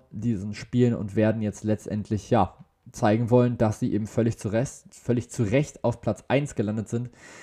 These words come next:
in der Eastern Conference, sind einfach unglaublich stark unterwegs gewesen, haben eine wahnsinnig gute Saison gespielt und haben es sich völlig verdient, jetzt eben auf Platz eins zu stehen. Ich bin sehr, sehr stolz, dass ich das mit Tyler Hero hier einfach drin zu stehen hatte. Das ist wirklich, wirklich cool.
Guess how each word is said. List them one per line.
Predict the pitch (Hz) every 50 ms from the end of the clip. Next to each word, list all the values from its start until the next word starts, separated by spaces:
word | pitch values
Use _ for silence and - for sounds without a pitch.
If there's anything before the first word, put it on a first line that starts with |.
| - - - _ -
in | 131 127
der | 123 90
Eastern | 113 110 - 110 101 -
Conference, | - 110 104 101 - 107 104 - - -
sind | 117 101 104 123 120 -
einfach | - 113 - - 113 110 - - -
unglaublich | 135 135 127 110 120 117 107 - 113 107 -
stark | - 120 113 113 -
unterwegs | 113 107 110 98 110 110 - -
gewesen, | - 101 101 107 98 107 101
haben | 104 107 110
eine | 104 90
wahnsinnig | 113 120 131 117 123 123 117 104 -
gute | - 113 - 113
Saison | 98 110 110 101 107 104
gespielt | 101 95 - - - 120 - -
und | - 151 156 151 135 - - - - - - - - -
haben | 117 117 123 120 120 110 - -
es | 113 107 -
sich | - 117 110 - - - -
völlig | - - - 139 143 147 135 - -
verdient, | 120 110 98 101 113 117 113 - -
jetzt | 117 117 - - -
eben | - 123 120 113 117
auf | - - - 107 123 120 -
Platz | - 110 -
eins | - - 135 135 123 -
zu | - 117
stehen. | - - 123 120 117 117 - - - - _ _
Ich | - 107 -
bin | 127 113
sehr, | 104 120 120
sehr | 117 110
stolz, | 110 - - 120 120 117 -
dass | - 110 110
ich | 110
das | - - - 117
mit | 110 - -
Tyler | 123 113 107 110 104
Hero | 104 123 131 131 120
hier | 117 113
einfach | 113 104 - 104
drin | - - 117
zu | 101 - 107
stehen | - - 120 110 120
hatte. | 117 - 101
Das | 101 95 - 101
ist | - - - _
wirklich, | 95 92 98 127 139 - - 85 -
wirklich | - 98 - - - - -
cool. | 117 110 110